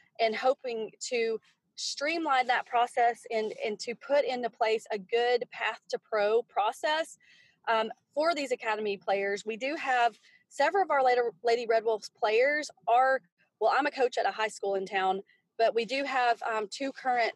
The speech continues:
um, Lady Red Wolves players that are coaches, um, that are coaching for the Red Wolves Academy. And then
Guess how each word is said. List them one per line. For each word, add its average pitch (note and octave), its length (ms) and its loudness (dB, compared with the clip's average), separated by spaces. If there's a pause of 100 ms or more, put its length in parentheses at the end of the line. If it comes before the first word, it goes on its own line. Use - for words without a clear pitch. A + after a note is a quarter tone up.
(100)
um, G3 280 -4 (400)
Lady B3 320 2
Red A#3 160 4
Wolves G#3+ 240 -2 (100)
players C#4 600 2 (420)
that A#3 300 2
are C4+ 180 6
coaches, B3+ 840 0
um, G#3+ 300 -2 (240)
that - 180 2 (120)
are A3 160 0 (100)
coaching B3 460 -2
for C4 280 2
the A#3 120 4
Red G#3 160 2
Wolves G3 220 -2
Academy. G#3 720 -2
And G#3+ 180 0
then A3+ 260 2